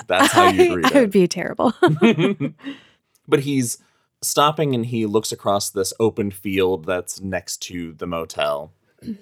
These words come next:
Speaker 1: And across the way, he can see this farmhouse. And there's a little light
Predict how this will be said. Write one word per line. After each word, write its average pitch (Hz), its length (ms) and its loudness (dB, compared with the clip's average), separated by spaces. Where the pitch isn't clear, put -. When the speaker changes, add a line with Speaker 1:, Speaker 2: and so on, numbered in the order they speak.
Speaker 1:
And 110 100 -2
across 120 300 0
the 113 80 -4
way, 107 140 4
he 107 160 -10
can 98 260 -8
see 104 180 -8
this 90 260 -6
farmhouse. 80 1040 -6
And 107 220 -2
there's 98 260 -2
a 98 60 -6
little 101 400 0
light 87 320 -4